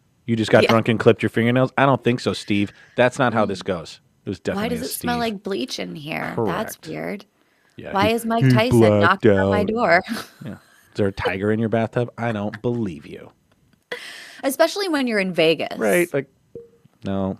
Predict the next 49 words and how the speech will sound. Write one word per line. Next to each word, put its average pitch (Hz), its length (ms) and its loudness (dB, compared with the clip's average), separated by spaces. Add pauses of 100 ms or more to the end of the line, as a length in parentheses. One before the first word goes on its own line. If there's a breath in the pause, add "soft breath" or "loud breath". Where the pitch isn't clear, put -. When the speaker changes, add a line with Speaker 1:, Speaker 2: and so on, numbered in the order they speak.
Speaker 1:
Steve's 101 340 -6
lying. 64 240 -18 (680 soft breath)
I've 131 100 0
named 135 200 2
the 233 60 2
Speaker 2:
Are 226 60 2
Speaker 1:
person - 200 -2
Speaker 2:
you 185 60 -2
Speaker 1:
Steve. 87 320 -10 (760)
Speaker 2:
Are 277 60 2
you 269 200 0
ever 269 200 2
the 330 100 -6
kind 285 220 -2
of 262 100 -4
person 208 420 -2
that 175 140 -2
just, 175 180 -6
like, 170 160 2
Houdinis 165 600 -2
out 139 180 2
of 165 80 -2
places? 190 680 -4 (680)
Speaker 1:
No. 101 300 2 (260 soft breath)
I 117 140 2
am, 127 320 0
like, 101 240 -4 (420)
disturbingly 107 680 0
responsible. - 580 -16 (340)
Speaker 2:
Oh. 143 580 -16
Speaker 1:
Like, - 100 -14 (240)
I'm 117 200 4
the 120 100 0
one 117 100 0
who 113 120 0
corrals 101 440 0
people 98 240 -4
to - 80 -8
make 98 100 -6
sure 98 140 -4
that 90 140 -8
no 98 220 -6
kittens 92 420 -10
get 92 160 -8
away 87 340 -8
in 87 120 -14
our 82 120 -14
evening 85 280 -18
plans. - 340 -20